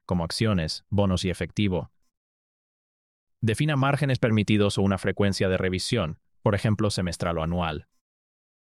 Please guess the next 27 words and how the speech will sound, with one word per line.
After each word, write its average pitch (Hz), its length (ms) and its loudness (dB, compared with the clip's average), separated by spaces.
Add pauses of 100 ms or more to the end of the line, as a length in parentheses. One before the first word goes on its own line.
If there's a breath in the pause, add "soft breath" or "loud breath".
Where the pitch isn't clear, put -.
(640)
Utilice 143 440 -2
primero 131 380 0
las 123 180 0
nuevas 123 300 4
aportaciones 117 800 2
y 107 40 2
los 98 160 4
dividendos 117 600 2
para 104 220 0
comprar 104 380 2
los 104 200 2
activos 113 540 0
infraponderados. 87 920 -4 (1300)
Si 117 220 0
es 113 100 0
necesario 123 500 2
vender, 104 540 2
compruebe 120 440 4
los 113 200 2
impuestos, 123 560 2
los 107 180 2
costes 117 420 2
de 104 100 2
negociación 98 680 0
y 95 60 2
la 90 100 0
liquidez. 87 640 0